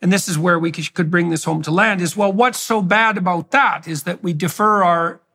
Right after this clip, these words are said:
expenses into the future. People get more free stuff from the government.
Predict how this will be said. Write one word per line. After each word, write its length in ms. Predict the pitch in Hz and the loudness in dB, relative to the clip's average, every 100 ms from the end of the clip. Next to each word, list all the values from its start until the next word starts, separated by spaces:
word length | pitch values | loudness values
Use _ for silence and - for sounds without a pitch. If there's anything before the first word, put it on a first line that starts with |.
| _ - | _ -12
expenses 600 | 151 - 185 170 170 151 | -10 -2 0 0 -2 -2
into 180 | 165 165 | -4 -6
the 120 | 156 | -4
future. 440 | 170 147 202 247 - - _ _ _ | 0 0 -2 -4 -6 -20 _ _ _
People 300 | 196 208 196 | 2 4 4
get 200 | 175 196 | 2 2
more 220 | 196 190 | 0 0
free 260 | 160 190 190 | 0 -2 -2
stuff 380 | - 180 165 - | -2 -2 -2 -4
from 200 | 170 165 | -4 -2
the 80 | |
government. 560 | 151 156 151 175 240 | 0 0 0 0 0